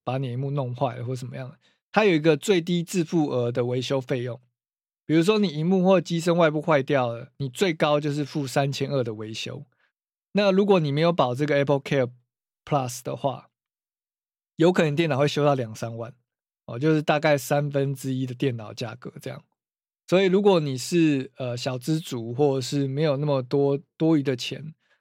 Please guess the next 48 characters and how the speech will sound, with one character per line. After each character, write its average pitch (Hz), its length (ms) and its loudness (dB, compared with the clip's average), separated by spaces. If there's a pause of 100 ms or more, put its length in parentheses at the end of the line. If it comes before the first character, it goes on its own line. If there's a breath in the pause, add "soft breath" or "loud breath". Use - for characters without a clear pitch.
(1000)
就 156 140 -2
必 147 100 -4
须 139 120 -2
要 135 100 2
买 117 160 -6
保 113 200 -10
险。 143 360 -12
就 127 120 -6
是 123 320 -6 (1000)
有 156 120 2
一 180 40 4
种， 151 240 2 (800)
有 170 100 2
一 - 20 6
种 196 100 4
说 170 200 0
法 131 160 2
是 143 200 -2
越， 160 320 2 (200)
越 208 180 4
没 160 140 2
有 127 220 2
预 156 140 -2
算 135 280 0
的 113 100 -8
人 113 140 -12
就 131 100 -4
是 135 140 -4
越 143 100 2
要 131 140 2
买 120 140 -8
保 120 220 -10
险， - 160 -14
因 156 80 -2
为 180 80 6
你 135 180 -2
没 135 120 -4
有 143 100 0
办 139 160 -2
法 127 300 -6 (600)
遇 156 120 -2
到 143 160 2
突 139 180 -4
如 131 100 -2
其 123 120 -6
来 113 80 -6
的 120 60 -12
状 123 200 -2